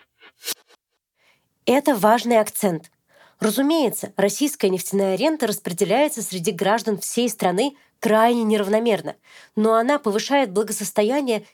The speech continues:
не только бюджета и наиболее обеспеченных людей или тех, кто напрямую занят в госсекторе или в нефтегазовом бизнесе.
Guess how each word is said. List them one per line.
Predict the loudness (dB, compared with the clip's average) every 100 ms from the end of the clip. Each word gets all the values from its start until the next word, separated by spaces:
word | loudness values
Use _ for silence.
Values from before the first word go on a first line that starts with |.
| -4
не | -4
только | 0 0 0 -2
бюджета | -4 -4 -2 0 -2
и | -4 -2
наиболее | 0 0 0 0
обеспеченных | 0 -4 -2 -2 0 -6 -4
людей | -4 0 -2 -4 -8
или | -2 -2
тех, | -2 -6
кто | -2 0
напрямую | 0 0 -2 -2 -2 0
занят | 0 0 -2
в |
госсекторе | -4 -6 -2 -2 -2 -2 -4 -4 -2
или | -2
в | 0
нефтегазовом | -6 -2 2 2 2 -2
бизнесе. | -2 -4 -6 -8 -12